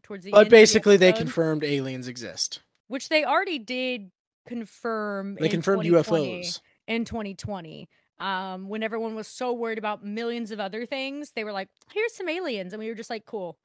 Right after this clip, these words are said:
Speaker 1: You know, at this point, we are literally just like, "Whatever." <laughs> I feel like us as human beings are not shocked, especially people that have believed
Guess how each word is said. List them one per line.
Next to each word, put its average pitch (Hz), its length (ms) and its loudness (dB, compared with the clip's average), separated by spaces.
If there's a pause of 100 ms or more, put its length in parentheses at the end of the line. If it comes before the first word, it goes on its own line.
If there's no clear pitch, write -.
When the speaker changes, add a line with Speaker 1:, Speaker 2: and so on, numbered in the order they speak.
(400)
Speaker 1:
You 269 80 -6
know, 277 100 2
at 262 140 0
this 339 160 -4
point, 330 220 -4
we 269 100 -4
are 254 80 0
literally 233 420 -4
just 202 380 -10
like, 185 380 -10 (320)
"Whatever." 175 560 -12 (500)
<laughs> - 640 -6
I 339 120 4
feel 415 280 -4
like 392 260 0
us 320 180 -2
as 311 140 -8
human 285 280 -6
beings 233 580 -6 (320)
are 233 140 -4
not 214 220 -4
shocked, - 580 -8 (540)
especially 254 420 -8
people 247 200 -8
that 233 100 -6
have 202 100 -14
believed 202 520 -12